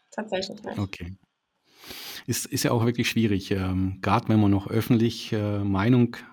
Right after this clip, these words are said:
Speaker 2: teilt. Deswegen, ähm, möchte ich auch nicht weiter sto-, stochern.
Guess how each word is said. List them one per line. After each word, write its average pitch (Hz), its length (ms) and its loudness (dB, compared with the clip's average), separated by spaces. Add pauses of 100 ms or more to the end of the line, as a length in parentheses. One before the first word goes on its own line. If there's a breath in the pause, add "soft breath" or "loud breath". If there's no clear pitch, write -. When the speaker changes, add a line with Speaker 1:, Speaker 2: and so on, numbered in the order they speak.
Speaker 2:
teilt. 131 400 -6
Deswegen, 101 460 0
ähm, 92 380 0 (220)
möchte 101 220 -4
ich 98 80 2
auch 98 80 2
nicht 95 160 0
weiter 98 220 -4
sto-, - 320 -6
stochern. 139 480 0